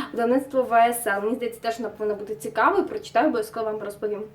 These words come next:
Наостанок дві книги, які я купила заради фабула книгоманія, це «Хвоя» Павло Коробчук.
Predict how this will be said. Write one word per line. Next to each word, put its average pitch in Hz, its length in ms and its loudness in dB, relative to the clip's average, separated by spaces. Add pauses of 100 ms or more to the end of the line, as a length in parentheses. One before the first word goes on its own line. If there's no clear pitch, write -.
(120)
Наостанок 302 560 6
дві 240 140 -8
книги, 269 380 2
які 220 240 -2
я 311 100 4
купила 277 380 4
заради 240 340 2
фабула 240 440 6
книгоманія, 262 960 4 (140)
це 247 120 0
«Хвоя» 220 440 2
Павло 349 320 2
Коробчук. 370 640 4